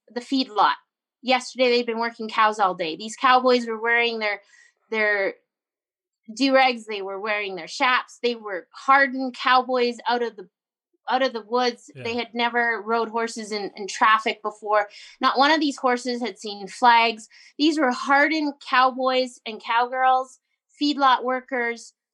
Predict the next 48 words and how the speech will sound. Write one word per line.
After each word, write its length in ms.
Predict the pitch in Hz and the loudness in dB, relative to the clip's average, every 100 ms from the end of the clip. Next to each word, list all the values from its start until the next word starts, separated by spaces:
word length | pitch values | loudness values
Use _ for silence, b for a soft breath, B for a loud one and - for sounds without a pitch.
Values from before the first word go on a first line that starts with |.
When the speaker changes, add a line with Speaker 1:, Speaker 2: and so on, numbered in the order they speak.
| _ | _
Speaker 1:
farmers. 480 | 285 285 277 277 262 | 0 0 0 -2 -4
Some 160 | 311 | -6
of 60 | 294 | -4
these 180 | 262 240 | -6 -2
guys 300 | 254 254 240 | 2 2 -2
had 180 | 214 - | -10 -6
borrowed 380 | 247 269 254 | 0 0 0
horses. 460 | 240 247 247 254 226 | -2 -4 -4 -10 -6
They'd 180 | 247 247 | -6 -4
never 260 | 254 247 | -4 -4
been 180 | 240 214 | -6 -2
on 220 | 214 247 | 0 2
the 80 | 240 | 0
horse 300 | 233 254 247 | -2 -4 -4
before. 580 | _ _ 262 233 233 233 B B B _ | _ _ -8 -2 -2 -2 B B B _
They, 340 | 214 269 262 - _ - | -2 -2 -2 -12 _ -2
these 260 | 247 320 415 | 2 2 2
are 140 | 427 | 0
not 460 | 311 269 269 269 262 - - | 2 4 6 4 2 -6 -20
your 400 | 233 247 233 220 - - | -6 -4 -2 -4 -6 -10
parade. 320 | 254 240 190 - | -6 -4 -4 -6
This 160 | 247 | -8
was 160 | 240 214 | -8 -2
not 320 | 247 262 254 | 2 2 2
a 80 | - _ | -8 _
parade. 400 | 233 208 160 85 | -8 -4 -6 -6
Speaker 2:
Right. 160 | 104 90 b _ | -14 -16 b _
Speaker 1:
These 160 | 262 254 | -4 2
horses 400 | 294 285 262 277 | 0 0 -4 -2
had 100 | 254 | 0
not 260 | 262 - | 0 -2
seen 380 | - 294 262 240 | -6 -2 0 0
this 220 | 202 - | -4 -10
before. 440 | 190 - 196 170 185 B B _ | -18 -12 -8 -8 -10 B B _
Five 240 | 294 320 | 4 4
hundred 300 | 330 311 285 | 2 0 -2
horses 640 | 247 - 269 262 233 196 190 | -4 0 0 0 -8 -12 -6
rode 280 | 233 233 226 | -2 -2 -4
into 260 | 240 247 | -4 -4
that. 220 | 190 147 | -2 -4
We 80 | 180 | -4
had 120 | 214 247 | -8 -8
to 40 | |
cross 300 | - 320 311 | 2 2 2
the 80 | 277 | -6
train 260 | 349 359 | -4 -2
tracks. 460 | 330 196 175 - - | 0 0 0 -2 -18
No, 160 | 214 | -14